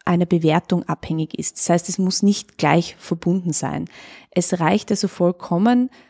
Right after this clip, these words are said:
seinen eigenen Prinzipien zu folgen und die dann auch mit Achtsamkeit in die Welt zu tragen. Und das sehe ich auch als Aufgabe, ähm,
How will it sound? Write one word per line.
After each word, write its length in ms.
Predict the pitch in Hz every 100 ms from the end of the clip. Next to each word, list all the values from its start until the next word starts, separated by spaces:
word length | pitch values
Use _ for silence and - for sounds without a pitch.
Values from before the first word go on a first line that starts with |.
| _
seinen 380 | - - 185 185
eigenen 680 | - 160 170 190 180 175 _
Prinzipien 680 | - 180 170 - 202 233 202
zu 160 | -
folgen 640 | 196 - 165 170 214 262 320 - - - - _
und 500 | 196 202 202 - -
die 100 | 202
dann 180 | 214 214
auch 240 | - 180
mit 180 | 214 196 -
Achtsamkeit 720 | 170 - - 202 - 180 -
in 100 | 180
die 120 | 170
Welt 220 | 180 175
zu 120 | -
tragen. 300 | - 180 -
Und 140 | - 175
das 140 | 175
sehe 180 | - -
ich 160 | 202 208
auch 180 | 185 -
als 320 | 185 175 -
Aufgabe, 600 | - 190 - 185 180 180 180 _ _ _ _ _ _ -
ähm, 420 | - 165 170 196